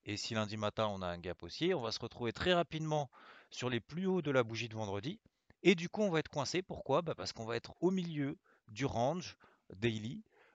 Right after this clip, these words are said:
euh, peut-être d'un potentiel range daily, parce que pour le moment, on ne sait pas si c'est vraiment un range ou pas, ou c'est simplement, tout simplement un pullback dans une tendance haussière. Euh, mais, euh, avec de retour tout de suite sur la M M vingt daily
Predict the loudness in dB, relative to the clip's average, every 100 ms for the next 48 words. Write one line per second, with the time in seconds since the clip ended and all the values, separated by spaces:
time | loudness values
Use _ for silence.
0 | -4 0 2 4 2 0 -2 -6 -6 0
1 | 2 2 -2 -8 -6 -6 -4 -4 -4 -4
2 | -8 -6 -8 -8 -12 -16 -12 -8 -8 -10
3 | -10 -10 -10 -6 -6 -4 -4 -6 -10 -4
4 | -2 -2 -8 -16 -10 -4 -4 -4 -4 -4
5 | -6 -6 -8 -6 -2 -2 -2 -8 2 2
6 | 2 -6 -12 -12 -10 -12 -12 -8 -4 -4
7 | -6 -16 -18 -18 -2 4 6 6 6 2
8 | -2 -8 -16 -20 -10 -4 2 4 6 4
9 | 2 0 0 -2 0 2 4 2 0 -12
10 | _ _ _ -2 2 2 0 -2 -6 -10
11 | -6 -8 -8 -20 -20 -20 _ -6 2 4
12 | 4 4 2 0 0 2 0 -2 -10